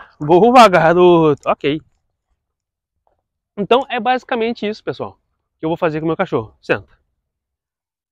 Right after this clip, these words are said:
Deita. Então, pessoal, é basicamente isso aí que eu vou fazer com o meu cachorro, né? Então, eu tenho que estabelecer uma comunicação limpa e clara com ele. Eu tenho que usar um petisco, ok, que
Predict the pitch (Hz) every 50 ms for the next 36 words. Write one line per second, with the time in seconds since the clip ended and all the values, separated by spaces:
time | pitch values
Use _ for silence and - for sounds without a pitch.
0 | _ _ _ _ _ _ _ - 131 127 123 - - 202 202 _ _ _ _ _
1 | _ _ _ _ _ _ _ _ _ _ _ _ _ _ _ _ _ _ _ _
2 | _ _ _ _ _ _ _ _ _ _ _ _ - 180 175 240 240 208 190 156
3 | 156 143 127 151 160 196 220 214 - 214 190 185 190 185 - 185 - 196 180 -
4 | 196 190 175 190 175 185 175 185 175 175 220 214 - 170 131 117 107 _ _ _
5 | _ _ _ _ _ _ _ _ _ - 120 113 107 - - 117 - 160 156 147
6 | 135 - 160 160 - - - 170 160 160 156 139 - 165 156 143 - 160 160 170
7 | 170 - 180 165 - 190 214 226 _ _ _ - 180 180 208 247 - 214 - 131
8 | 131 - 135 123 113 110 110 110 123 - 135 120 113 123 165 208 _ _ _ _
9 | _ _ _ _ _ _ _ - - 240 226 - 214 185 147 160 151 135 135 127
10 | _ _ _ _ _ _ _ _ _ _ _ _ _ _ _ _ _ _ _ -
11 | 170 - - 160 131 - - 180 208 220 - _ _ _ - - 208 - - 160
12 | 139 135 -